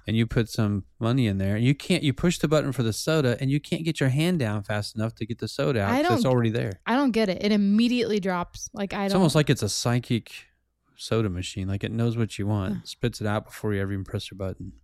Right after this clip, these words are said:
Speaker 2: A-, after we went, I've taken friends there 'cause I'm like, "You're not gonna believe this."
Speaker 1: <laughs>
Speaker 2: So we drive out to the middle of nowhere <laughs> to
Speaker 1: It's
Speaker 2: the
Speaker 1: not too,
Speaker 2: fastest
Speaker 1: it's not
Speaker 2: soda
Speaker 1: too
Speaker 2: sm-
Speaker 1: far from that stoplight. So
Speaker 2: Yeah.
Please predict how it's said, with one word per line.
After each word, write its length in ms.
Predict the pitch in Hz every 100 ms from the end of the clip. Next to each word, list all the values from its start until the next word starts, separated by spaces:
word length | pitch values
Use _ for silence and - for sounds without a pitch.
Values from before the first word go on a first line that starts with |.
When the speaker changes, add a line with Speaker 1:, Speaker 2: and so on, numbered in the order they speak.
| _
Speaker 2:
A-, 180 | 226 233 -
after 340 | 220 226 262
we 160 | 233 240
went, 300 | 202 180 190
I've 160 | - 190
taken 360 | 226 214 190
friends 320 | 185 214 226 185
there 200 | 170 160
'cause 120 | 175
I'm 60 |
like, 180 | 190 180
"You're 80 | 208
not 180 | 208 208
gonna 100 | 202
believe 360 | 190 208 220
this." 380 | 170 180 - - -
Speaker 1:
<laughs> 360 | - - - 180 - - -
Speaker 2:
So 160 | - 214
we 60 |
drive 180 | 233 233
out 140 | 233
to 80 | 220
the 100 | 226
middle 240 | 220 233 226
of 80 | 214
nowhere 580 | 220 240 202 190 185 208
<laughs> 260 | - -
to 60 | 285
Speaker 1:
It's 300 | 262 - -
Speaker 2:
the 100 | 214
Speaker 1:
not 100 | 175
too, 80 | 220
Speaker 2:
fastest 240 | 220 -
Speaker 1:
it's 80 | 247
not 80 | 165
Speaker 2:
soda 120 | 233
Speaker 1:
too 120 | 185
Speaker 2:
sm- 60 | 143
Speaker 1:
far 200 | 160 175
from 100 | 143
that 120 | 131 113
stoplight. 640 | - 143 160 - 101 107
So 380 | - 135 127 -
Speaker 2:
Yeah. 200 | 240 233